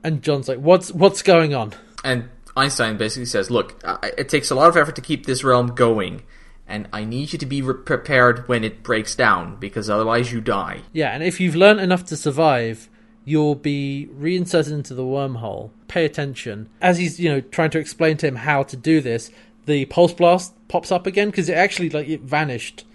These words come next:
Speaker 1: when he was done talking. And it's up again, and it's like, "You have to get ready for, for this."
Speaker 2: I get the feeling that Einstein actually cares at this point. He doesn't want to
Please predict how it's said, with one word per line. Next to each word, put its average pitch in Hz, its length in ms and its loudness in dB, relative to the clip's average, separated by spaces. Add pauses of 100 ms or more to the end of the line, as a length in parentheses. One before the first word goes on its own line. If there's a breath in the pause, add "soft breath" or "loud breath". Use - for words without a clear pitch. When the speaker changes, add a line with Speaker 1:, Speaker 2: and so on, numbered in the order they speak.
(180 soft breath)
Speaker 1:
when 135 120 -10
he 120 360 -12 (280)
was 135 140 -8
done 117 180 -6
talking. 165 300 0 (260 loud breath)
And 175 140 -2
it's - 180 -6
up 190 160 6
again, 123 460 -2
and 135 100 -8
it's 117 80 -12
like, 123 160 -10 (340 soft breath)
"You 131 120 -8
have 135 160 -2
to 135 100 -18
get 135 140 -4
ready 131 200 -6
for, 117 360 -8 (160)
for - 140 -12
this." 104 440 -10 (100)
Speaker 2:
I 175 160 -6 (200)
get 233 180 -4
the - 80 -14
feeling 240 440 -2
that 135 200 -2
Einstein 202 480 -2
actually 233 480 -2
cares 160 500 -6
at 113 140 -8
this 101 160 -8
point. 98 380 -12 (160)
He 143 120 -8
doesn't 214 260 2
want 196 100 -2
to 214 60 -4